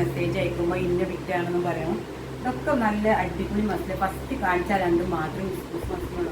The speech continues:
ബാക്കിയൊക്കെ പ്യുവർ മസിലിൽ വരുന്ന ഐറ്റംസ് ആണ്. അപ്പൊ ഈ വേറെ ഇരുപത് വീഡിയോ ആയിട്ട് ഒന്നിച്ച് രണ്ട് മസിലുകൾക്കും, ഏഹ്, ഒരു പത്ത് വീഡിയോ ഒന്നും, ഒരു ഏതെങ്കിലും ഒരു വീഡിയോ ഒന്നും, ഇന്നത്തെ പത്ത് വീഡിയോ ഒന്നും ഏതെങ്കിലും ഒരു വീഡിയോ, അപ്പൊ എല്ലാ വീഡിയോ ഒന്നും സമയം കിട്ടുള്ളൂ. അപ്പൊ നിങ്ങൾ എല്ലാവരും ഷെയർ ചെയ്യാൻ മറക്കണ്ട,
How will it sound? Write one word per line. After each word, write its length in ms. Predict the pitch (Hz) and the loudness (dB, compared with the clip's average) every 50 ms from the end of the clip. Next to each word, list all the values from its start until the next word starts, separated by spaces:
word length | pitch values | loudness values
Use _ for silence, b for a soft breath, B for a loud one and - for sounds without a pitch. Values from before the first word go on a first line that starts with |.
| 339 | 2
ബാക്കിയൊക്കെ 380 | 330 - 359 - - - - - - | 4 4 6 4 4 2 -2 -4 -6
പ്യുവർ 240 | - 170 170 175 170 175 | -4 -2 -2 0 0 0
മസിലിൽ 400 | 175 175 175 - 175 170 175 175 - - | -2 -2 -6 -8 -4 -2 0 0 0 0
വരുന്ന 240 | 165 160 - 302 156 151 | -2 -4 -6 -6 -6 -6
ഐറ്റംസ് 360 | - - - - - - - - | -2 2 4 4 4 4 0 2
ആണ്. 160 | - - - - - - - - - - | 4 4 4 2 -2 -8 -12 -12 -12 -10
അപ്പൊ 120 | - 208 214 208 - - | -6 -4 -2 0 0 -2
ഈ 40 | 185 - | -2 -2
വേറെ 220 | 196 196 190 208 226 220 | -2 -2 0 0 -2 -2
ഇരുപത് 320 | 190 190 - - - - 370 180 | -2 0 2 2 2 2 0 -6
വീഡിയോ 200 | 349 339 - 175 175 | -6 -6 -4 -4 -4
ആയിട്ട് 180 | 170 170 - - - | -4 -4 -8 -8 -10
ഒന്നിച്ച് 320 | - - - 175 170 - 196 180 | -10 -10 -10 -8 -6 -4 -4 -4
രണ്ട് 240 | 170 165 - - - - - - 135 - 110 - | -4 -4 -6 -6 -6 -6 -8 -10 -10 -8 -6 -6
മസിലുകൾക്കും, 760 | 156 - - - 156 160 151 165 160 160 160 - - 190 220 - - - - 180 - 165 - 175 | -6 -6 -6 -6 -6 -4 -4 -4 -4 -4 -4 -6 -6 -6 -6 -6 -8 -10 -12 -12 -12 -10 -10 -8
ഏഹ്, 240 | 170 170 170 165 160 - - | -6 -6 -4 -4 -6 -6 -6
ഒരു 100 | 180 - - 208 | -6 -4 -2 -2
പത്ത് 180 | 190 - - 190 180 | -2 -2 -4 -4 -4
വീഡിയോ 200 | 185 165 - 170 | -4 -4 -4 -4
ഒന്നും, 180 | 170 170 170 170 170 - | -4 -4 -2 -4 -4 -4
ഒരു 100 | 170 - 175 175 | -4 -4 -4 -4
ഏതെങ്കിലും 260 | 180 175 180 190 185 180 | -4 -2 -2 0 0 0
ഒരു 80 | 180 180 175 170 | 0 -2 -2 -2
വീഡിയോ 240 | 165 160 165 160 160 | -2 -2 -2 -2 -2
ഒന്നും, 160 | 175 202 214 - - - - | -2 -2 -2 -4 -6 -8 -6
ഇന്നത്തെ 280 | 180 180 190 196 - 208 196 202 | -6 -4 -4 -2 -2 -2 -2 -4
പത്ത് 160 | 196 - 190 180 175 | -4 -4 -4 -4 -2
വീഡിയോ 160 | 165 165 165 | 0 0 0
ഒന്നും 120 | 165 170 165 156 | 0 -2 -2 -4
ഏതെങ്കിലും 300 | 151 156 156 160 160 160 | -4 -2 -2 -2 0 0
ഒരു 60 | 156 156 | -2 -2
വീഡിയോ, 140 | 151 151 156 156 | -4 -4 -6 -6
അപ്പൊ 100 | - 160 160 | -4 -6 -6
എല്ലാ 160 | 156 156 165 170 | -4 -4 -4 -4
വീഡിയോ 160 | 165 165 160 160 | -4 -4 -4 -4
ഒന്നും 120 | 156 156 - 160 | -4 -2 -2 -2
സമയം 180 | 160 156 156 151 147 | -2 -4 -6 -6 -6
കിട്ടുള്ളൂ. 340 | 147 - - - - 196 208 - - - - - - | -6 -8 -8 -6 -6 -6 -6 -6 -8 -10 -10 -10 -8
അപ്പൊ 120 | 180 185 202 208 | -4 0 2 2
നിങ്ങൾ 140 | 202 202 196 196 | 4 4 2 2
എല്ലാവരും 280 | 190 196 202 208 208 208 - | 2 4 4 4 4 2 0
ഷെയർ 200 | 220 185 180 180 185 | 0 0 0 -2 -2
ചെയ്യാൻ 200 | 185 185 185 175 180 | -2 -2 -2 0 -2
മറക്കണ്ട, 420 | 175 - - - - 170 160 160 | -2 -4 -4 -6 -6 -4 -2 0